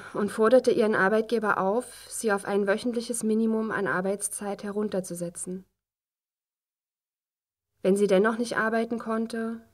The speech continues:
meldete sie sich krank. In besonders schwierigen Phasen in diesem halben Jahr nahm sie die Hilfe ihrer Schwiegermutter an. Etwas, wofür sie echt über ihren Schatten springen musste, denn beide waren nicht unbedingt die besten Freundinnen.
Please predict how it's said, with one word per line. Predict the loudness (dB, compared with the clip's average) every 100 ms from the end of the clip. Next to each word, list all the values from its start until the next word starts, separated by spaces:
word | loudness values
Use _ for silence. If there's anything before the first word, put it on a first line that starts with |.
| 0
meldete | 2 2 -2 -6
sie | -8
sich | -10 -12
krank. | -12 -10 -10 -14 _ _ _ _ _ _ _ _ _ _ _ _ _ _ _ _ _ _
In | 0
besonders | 2 4 4 4 0
schwierigen | 0 4 6 4
Phasen | 2 -2 0 2 2
in | 2
diesem | 0 -2 -2
halben | -2 -2
Jahr | 0 0 -2 -4 -6
nahm | -2 -2
sie | -2
die | -4
Hilfe | -2 0 -2 -2
ihrer | -4 -4
Schwiegermutter | -6 -2 0 0 0 -4
an. | -4 -4 -6 _ _ _ _ _ _ _ _ _ _
Etwas, | 0 0 0 0 0
wofür | -2 0 0
sie | 2 2
echt | 0 -2
über | -4 -2
ihren | 0 0
Schatten | -2 -4 -4
springen | -8 -8 -6
musste, | -6 -6 -6 -6 -8 -10 _ _ _ _ 0
denn | 2
beide | 4 4 4 2 0 0
waren | 2 2
nicht | 2 0 -2
unbedingt | -2 0 -2 -4
die | -4
besten | -4 -4 -8
Freundinnen. | -6 -2 -2 -2 -4 -8 -10